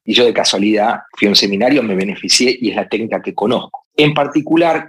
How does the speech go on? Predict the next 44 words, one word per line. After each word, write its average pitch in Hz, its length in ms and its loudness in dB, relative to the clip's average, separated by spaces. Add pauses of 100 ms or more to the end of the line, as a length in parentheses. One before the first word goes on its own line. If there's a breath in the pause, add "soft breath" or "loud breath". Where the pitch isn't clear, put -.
cuando 120 300 -2
con 127 140 -4
un 147 100 -6
pranayama 135 580 -2
que 110 120 -6
podrías 104 320 -6
encontrar 117 380 -4
en 117 60 -2
internet 113 460 -4
sientes 117 440 0
que 117 100 -4
no 113 100 -2
es 107 80 0
suficiente, 127 640 -2
puedes 147 200 4
hacer 147 220 2
un 131 140 -4
kriya. 110 440 0 (160)
Un 180 180 -6
kriya 170 540 -2 (240)
es 135 120 0
lo 143 100 0
que 135 80 -2
yo 131 100 0
le 139 100 0
recomendaría 120 800 -4
a 113 140 -2
tu 110 80 -4
amiga. 104 280 -2
¿Qué 175 100 0
es 165 120 -2
kriya? 214 400 0 (320 soft breath)
Kriya 190 240 4
literalmente 180 640 -2
es - 140 2
una 147 160 -2
acción 147 400 0
purificadora 110 760 0
y 143 60 2
es 147 120 0
una 160 200 -2
técnica 156 420 -2
de 135 80 0
respiración 147 800 -2